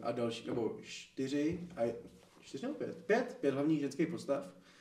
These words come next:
Pak je tam Michael Madsen, že jo, který hraje toho týpka v tílku, ale jak tam přijde s tím mečem, jak prodal ten samuraj, to, to. A pak je tam Bill.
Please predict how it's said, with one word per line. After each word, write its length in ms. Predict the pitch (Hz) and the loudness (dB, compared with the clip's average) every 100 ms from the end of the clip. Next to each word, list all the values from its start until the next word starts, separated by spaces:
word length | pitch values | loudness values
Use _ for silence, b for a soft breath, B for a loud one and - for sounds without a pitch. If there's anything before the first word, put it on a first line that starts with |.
| b b - | b b 0
Pak 160 | 139 | 2
je 60 | 143 | 4
tam 140 | 139 139 | 4 4
Michael 200 | 135 147 | 6 4
Madsen, 300 | 127 - 143 | 4 2 2
že 100 | 147 | 4
jo, 80 | 143 | 2
který 220 | 139 127 | 2 2
hraje 200 | 131 127 | 4 2
toho 160 | 131 127 | 2 0
týpka 240 | 120 135 | -2 -4
v 40 | - | -2
tílku, 360 | 131 123 131 | -2 0 2
ale 120 | 127 | 2
jak 100 | 120 | 2
tam 140 | 123 120 | -2 -4
přijde 200 | 117 110 | -4 -4
s 40 | |
tím 140 | 139 117 | -2 -2
mečem, 260 | 113 127 | -2 -2
jak 100 | 123 | -4
prodal 200 | 117 117 | -2 0
ten 120 | 117 | 0
samuraj, 320 | 110 117 120 110 | -2 -2 0 -2
to, 180 | - | -6
to. 240 | - - - b b b b - | -10 -10 -12 b b b b -6
A 60 | |
pak 180 | - - | -2 0
je 60 | 135 | 2
tam 320 | 127 127 131 | 2 2 4
Bill. 440 | 120 107 170 - | 4 4 2 -2